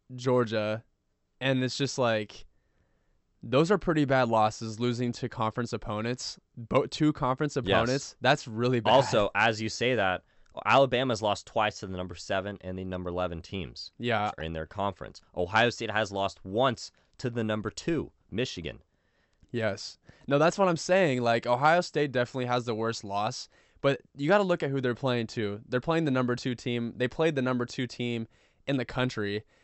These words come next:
Speaker 1: and Alabama's two losses are to, you said, the seventh and the eleventh seed?
Speaker 2: Yes.
Speaker 1: Yeah, it's just like, it's really hard to see Alabama getting in, even if T C U loses,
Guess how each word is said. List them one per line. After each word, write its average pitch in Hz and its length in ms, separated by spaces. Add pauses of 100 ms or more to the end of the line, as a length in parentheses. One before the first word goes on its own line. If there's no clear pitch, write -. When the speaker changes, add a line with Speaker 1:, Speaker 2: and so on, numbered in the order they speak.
(240)
Speaker 1:
and 127 360 (140)
Alabama's 151 600
two 160 180
losses 143 680
are 123 200
to, 120 420 (240)
you 127 140
said, 123 200
the 113 60
seventh 120 420
and 117 140
the 117 60
eleventh 113 340
seed? 104 80 (120)
Speaker 2:
Yes. - 240 (340)
Speaker 1:
Yeah, 165 300
it's 131 280
just 143 200
like, 120 400 (720)
it's 139 160
really 160 240
hard 147 200
to 139 40
see 127 180
Alabama 120 460
getting 113 340
in, 113 380 (100)
even 127 240
if 117 120
T 127 180
C - 200
U 110 100
loses, 120 640